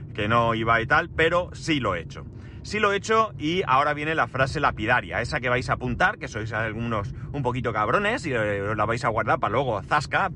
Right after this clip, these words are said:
darme en la boca, y es que no es para utilizar la red social, ¿de acuerdo? No, mi intención no es usarla. Eh, hoy por hoy, de hecho, ni siquiera me he instalado ninguna aplicación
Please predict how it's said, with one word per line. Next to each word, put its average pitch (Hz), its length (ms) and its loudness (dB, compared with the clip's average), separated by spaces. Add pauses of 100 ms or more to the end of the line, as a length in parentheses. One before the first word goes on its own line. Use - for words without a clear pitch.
(180)
darme 120 260 2
en 123 60 0
la 127 80 2
boca, 175 380 2 (400)
y 143 100 0
es 180 140 0
que 190 260 -4
no 180 380 4
es 175 200 0
para 151 340 4
utilizar 127 520 0
la 120 120 4
red 117 120 -2
social, 71 460 -8 (240)
¿de 101 80 0
acuerdo? 127 380 4 (280)
No, 131 140 2
mi 135 80 4
intención 139 460 2
no 165 60 4
es 160 140 2
usarla. 135 480 0 (340)
Eh, - 40 -2 (160)
hoy 127 160 2
por 131 180 4
hoy, 160 140 4
de 135 180 2
hecho, 165 240 2
ni 147 160 0
siquiera 143 400 0
me 131 80 2
he 131 60 0
instalado 127 360 2
ninguna 123 400 2
aplicación 139 760 0